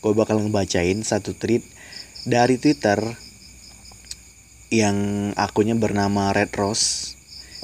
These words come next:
at rose flow red underscore. Terima kasih buat mbaknya karena udah ngizinin gua buat ngebacain tweet yang dia bikin ya. Oke, langsung aja, a tweet waktu kecil.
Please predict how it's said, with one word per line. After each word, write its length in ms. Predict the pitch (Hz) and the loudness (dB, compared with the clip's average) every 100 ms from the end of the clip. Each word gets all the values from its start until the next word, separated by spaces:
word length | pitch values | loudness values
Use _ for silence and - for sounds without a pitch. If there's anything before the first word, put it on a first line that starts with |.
| - - | -8 0
at 160 | 127 - - - 113 | 0 0 -14 -8 0
rose 400 | 117 113 - - | 0 0 -2 -8
flow 560 | - - - 107 104 | -20 -8 0 2 4
red 240 | 101 82 - - - - - | 0 -4 -12 -20 -20 -20 -10
underscore. 560 | 101 92 87 - - - - - - - - - - - - - - - - | -6 -4 -4 -6 -12 -6 -6 -6 -12 -20 -20 -20 -20 -20 -18 -16 -18 -14 -2
Terima 160 | 104 | 0
kasih 240 | 107 107 113 | 0 0 2
buat 160 | 101 | 2
mbaknya 320 | 101 98 110 107 | 4 2 2 2
karena 160 | 104 | 2
udah 160 | 101 98 | 2 2
ngizinin 480 | 101 101 104 101 98 | 2 2 2 2 2
gua 160 | 104 | 4
buat 160 | 104 - | 2 0
ngebacain 560 | 98 98 95 101 98 | -2 0 2 0 0
tweet 160 | 92 98 | 0 -2
yang 240 | 95 98 | -2 0
dia 80 | 98 | 0
bikin 400 | 92 95 - 101 | 0 -4 -2 0
ya. 240 | 95 92 101 - - - - - - - - - - | 0 -2 -8 -16 -20 -20 -20 -20 -20 -20 -20 -12 -8
Oke, 240 | 101 110 | -2 2
langsung 320 | 107 - 104 | 2 2 0
aja, 320 | 101 101 113 - | 2 2 2 0
a 80 | - | -10
tweet 320 | - - 101 90 - - | -4 0 0 0 -6 0
waktu 640 | 208 - - 101 101 98 - - - | 0 0 -6 -2 0 0 -4 -12 -10
kecil. 640 | - - 95 90 87 | -4 0 0 -2 -8